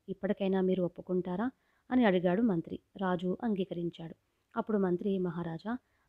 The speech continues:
అందరికన్నా మీరు గొప్పవారు. ఎందుకంటారా? విదర్భపై దండయాత్రకు వెళ్ళి మీ నిర్ణయం మార్చుకుని తిరిగి శాంతి కాముకులై వస్తున్నారు. తలుచుకుంటే మీకు విదర్భ ఒక నిమిషంలో హస్తగతం అవుతుంది. కానీ ఎందువలనో ఆ నిర్ణయం మార్చుకుని గొప్పవారయ్యారు,"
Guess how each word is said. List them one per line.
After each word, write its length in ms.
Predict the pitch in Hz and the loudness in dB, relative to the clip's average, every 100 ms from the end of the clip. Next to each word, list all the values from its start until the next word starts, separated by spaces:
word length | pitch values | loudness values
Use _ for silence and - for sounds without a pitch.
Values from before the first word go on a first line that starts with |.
| - | 2
అందరికన్నా 540 | 220 285 277 226 214 | 6 8 6 2 4
మీరు 220 | 214 185 | 4 2
గొప్పవారు. 560 | 190 185 - 180 175 - - 180 | 2 0 0 -4 -4 -8 -8 -2
ఎందుకంటారా? 760 | 185 185 180 170 165 202 247 - _ _ 208 | -2 0 -4 -6 -6 -4 -4 -8 _ _ 2
విదర్భపై 520 | 196 262 285 226 214 | 2 4 2 2 0
దండయాత్రకు 680 | 190 175 196 214 - 202 175 | 2 2 4 4 0 -6 -4
వెళ్ళి 400 | 175 175 175 180 _ _ 226 | 0 0 0 -2 _ _ 0
మీ 80 | |
నిర్ణయం 420 | 220 208 202 247 247 | 4 4 6 6 4
మార్చుకుని 480 | 185 180 - 190 | 2 -2 -2 -2
తిరిగి 380 | 185 190 185 185 | 0 -2 0 0
శాంతి 340 | 180 180 175 208 | 0 -4 -2 -2
కాముకులై 540 | 196 185 180 180 226 | -2 0 -2 -2 -2
వస్తున్నారు. 560 | 214 - - 170 160 - _ _ _ _ | -2 -6 -4 -4 -4 -10 _ _ _ _
తలుచుకుంటే 580 | 180 175 - 220 190 196 | -4 -4 -2 -2 0 0
మీకు 240 | 196 190 | 0 0
విదర్భ 400 | 185 175 214 190 185 185 - _ - | -2 -2 -4 -2 -4 -6 -10 _ -14
ఒక 120 | - | -2
నిమిషంలో 520 | 214 208 226 269 247 | 2 2 2 4 4
హస్తగతం 520 | 226 180 - 190 214 220 | 2 -2 -6 -4 -2 -2
అవుతుంది. 440 | 175 - 160 - _ - | -2 -4 -10 -12 _ -10
కానీ 360 | 175 190 269 - _ _ 220 | -4 0 0 -2 _ _ 0
ఎందువలనో 580 | 220 269 277 226 208 | 4 6 6 6 2
ఆ 120 | 208 196 | 0 0
నిర్ణయం 420 | 185 185 214 226 | 2 2 2 0
మార్చుకుని 500 | 180 180 - 185 185 | -2 -4 -4 0 0
గొప్పవారయ్యారు," 840 | 175 165 185 196 190 170 160 | 0 -2 0 2 2 -2 -4